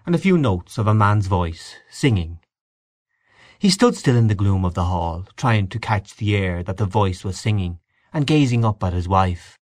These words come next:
There was grace and mystery in her attitude, as if she were a symbol of something. He asked himself, what is a woman standing on the stairs in the shadow,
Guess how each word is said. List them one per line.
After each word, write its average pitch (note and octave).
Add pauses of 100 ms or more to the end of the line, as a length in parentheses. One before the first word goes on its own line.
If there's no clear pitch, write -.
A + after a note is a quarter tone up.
(580)
There F#3+
was F3+
grace E3+
and C3
mystery A2
in G2+
her G#2
attitude, G#2+ (240)
as E3+
if G3+
she -
were D#3
a D3+
symbol A2
of E2
something. F2+ (840)
He E3+
asked G3
himself, G2
what D3+
is D#3
a D#3+
woman G2
standing A#2
on A2+
the A2
stairs F#2
in G#2
the G#2+
shadow, F2+